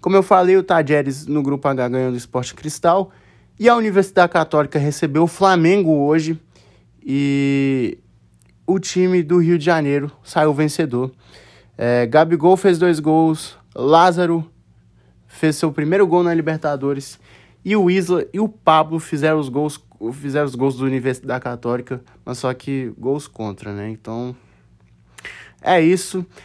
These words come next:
Falando também que uma criança e um idoso foram atingidos por alguma coisa da, da torcida da Universidade Católica.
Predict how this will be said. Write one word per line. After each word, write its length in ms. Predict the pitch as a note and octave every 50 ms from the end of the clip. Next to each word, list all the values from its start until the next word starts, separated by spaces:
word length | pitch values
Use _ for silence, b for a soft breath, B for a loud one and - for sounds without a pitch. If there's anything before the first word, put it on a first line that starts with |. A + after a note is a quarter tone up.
| b b b
Falando 420 | - - D#3+ D#3+ E3 E3 F3 E3
também 360 | - F3 E3 E3 E3 D#3+ D#3+
que 680 | D3+ - - E3+ E3+ E3 D#3+ D#3+ D#3 D3+ D3 C#3 C#3 - _ _ _ _ _ _ _ -
uma 280 | C3+ D#3+ F3 F#3 F#3
criança 640 | F#3 - G#3 G#3 G3+ F3 E3 F3 F#3+ F#3+ F#3+ - F#3+
e 80 | F#3
um 100 | F#3+ G3+
idoso 420 | G3 E3 C#3 D3+ E3 F#3 F3+ E3 D#3+
foram 460 | - - E3 E3 E3+ E3+ E3 D3+ -
atingidos 1000 | - D3 D#3 - - F3+ E3+ D#3 B2+ A2 A#2+ C#3 D3+ C#3+ C#3+ C#3 C#3 - - - b b b b b b b
por 120 | - A#2 B2+
alguma 300 | C3 C3 D#3 F3+ F#3+ F3+
coisa 240 | F#3 - D3+ C#3+ C3+
da, 280 | C#3+ C3 A2+ - A1
da 160 | F#2 B2 C3
torcida 320 | B2+ - C3 B2+ - C3+ B2+
da 80 | C3
Universidade 500 | B2+ B2+ B2+ A#2+ A#2+ A#2+ A#2+ - A#2 A#2+
Católica. 640 | - B2 A#2 A2+ A2+ A2+ A#2+ B2+ B2+ A#2+ - A#2+ A2+